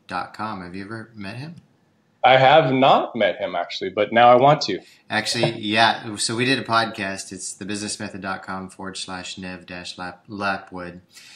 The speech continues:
Speaker 1: And if you wanna intro to him, I think you guys would probably hit it off with your lifestyles, but he was a Kiwi from New Zealand and moved just to Whistler to snowboard, started doing these cool snowboard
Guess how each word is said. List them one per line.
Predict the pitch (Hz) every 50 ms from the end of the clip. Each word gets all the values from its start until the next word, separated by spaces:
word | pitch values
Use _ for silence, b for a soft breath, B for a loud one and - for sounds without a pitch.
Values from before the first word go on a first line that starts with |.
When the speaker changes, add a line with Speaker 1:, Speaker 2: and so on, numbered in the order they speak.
| b b b _
Speaker 1:
And | - 110 98 95 98 104
if | 117 104
you | 110 120
wanna | 127 127 117
intro | 107 107 107 - 113 101
to | - - 101
him, | 98 98 95 95
I | 95
think | - - 113 - -
you | 95
guys | 98 98 98 92 -
would | 90 92 90 87 _
probably | - 110 110 104 98
hit | 92 98 92
it | 92 90
off | 92 92 92 -
with | 101 92 92
your | 92 87
lifestyles, | 85 87 90 90 - - - 98 98 98 101 101 98 - _
but | 95 95 92
he | 95 117 120 123 123
was | 120 104 92 82
a | 92
Kiwi | - - - 113 117 110 98 90 87 87 87 98 113 127 113 95
from | - 95 95
New | 95 92 90
Zealand | 87 95 98 98 95 92 90 90 92 _ B B B B B B B -
and | 104 95 92 95
moved | 98 101 101 101 95 90 92 -
just | - 110 104 - -
to | -
Whistler | 95 92 95 98 - - - 98 95 95 95 95 95 92 90 _
to | - -
snowboard, | 98 - - - 101 104 110 104 - 92 87 87 87 87 87 87 98 b b b b b b b
started | - - - 101 98 98 98 95
doing | 95 101 98 98
these | 95 95 92 -
cool | - - - 107 104 101 101 98 98 98 98
snowboard | 95 - - - 104 101 101 92 - 98 95 95 92